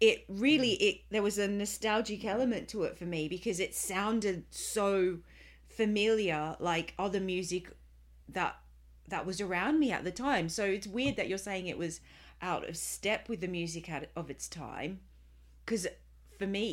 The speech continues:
Speaker 1: it feels like it fits perfectly with the music of the time.
Speaker 2: Of ninety-one.
Speaker 1: Yeah, I mean, I can't pinpoint exactly what I'm talking about or what other songs I'm talking about. All I know is that listening to it, I was like, "Oh my God,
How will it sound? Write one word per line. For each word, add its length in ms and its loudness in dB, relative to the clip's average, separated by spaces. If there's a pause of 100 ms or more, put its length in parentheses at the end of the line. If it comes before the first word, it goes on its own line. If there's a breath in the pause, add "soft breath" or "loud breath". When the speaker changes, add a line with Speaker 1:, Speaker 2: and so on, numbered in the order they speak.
Speaker 1:
it 280 -4
feels 340 -2
like 200 -6
it 220 -8
fits 240 -6
perfectly 720 -6
with 120 -10
the 60 -8
music 360 -8
of 120 -18
the 60 -14
time. 500 -12
Speaker 2:
Of 100 -10
ninety-one. 640 -4 (500)
Speaker 1:
Yeah, 540 0
I 80 -2
mean, 180 2
I 100 2
can't 520 -2 (180)
pinpoint 500 -4
exactly 880 -8 (1200 soft breath)
what 240 -2
I'm 140 -2
talking 400 -4
about 280 -6
or 100 -4
what 160 -2
other 180 -6
songs 320 -4
I'm 80 -8
talking 360 -4
about. 280 -4
All 180 -2
I 120 2
know 180 0
is 140 -2
that 180 -4
listening 400 -2
to 180 -4
it, 120 -4
I 100 -4
was 160 -6
like, 320 -6 (360)
"Oh 100 -6
my 160 -4
God, 300 -4